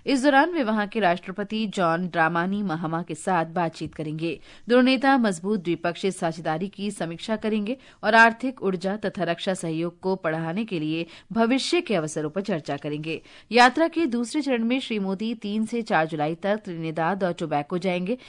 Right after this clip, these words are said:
जहां वे वहां की राष्ट्रपति क्रिस्टीन कार्ला कंगालू और प्रधानमंत्री कमला प्रसाद बिसेसर के साथ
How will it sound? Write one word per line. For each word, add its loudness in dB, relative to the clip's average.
जहां 4
वे 4
वहां 2
की -4
राष्ट्रपति -2
क्रिस्टीन -2
कार्ला 4
कंगालू 0
और -2
प्रधानमंत्री -4
कमला -2
प्रसाद -2
बिसेसर -4
के -6
साथ -4